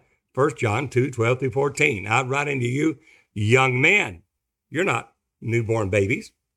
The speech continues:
desiring the sincere milk of the word you may grow thereby. You're not little children that simply know that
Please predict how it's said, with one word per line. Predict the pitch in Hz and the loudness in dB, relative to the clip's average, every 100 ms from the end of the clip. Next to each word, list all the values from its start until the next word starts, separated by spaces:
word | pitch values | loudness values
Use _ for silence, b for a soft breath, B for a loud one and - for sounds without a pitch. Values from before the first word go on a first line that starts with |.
| _ - | _ 0
desiring | 117 95 98 92 110 131 | 0 0 -2 -2 -4 -4
the | 117 | -4
sincere | - 120 104 131 113 101 - b b | -4 -4 -2 0 0 -2 -8 b b
milk | 120 123 117 | 0 0 0
of | |
the | 104 | 0
word | 131 127 | 0 0
you | 110 | -4
may | 101 | -2
grow | 98 202 | 2 2
thereby. | 113 95 95 269 - b b b | 0 -6 -8 -10 -14 b b b
You're | 139 190 | 2 4
not | 147 170 151 - - _ | 4 2 2 -2 -10 _
little | 135 156 139 | 0 2 2
children | - 196 175 131 160 _ _ - | 2 2 2 -2 -8 _ _ -2
that | 156 - | -2 -2
simply | - 156 127 139 | -6 -8 -6 -6
know | 139 113 113 | -2 -2 -2
that | 123 123 | -2 -4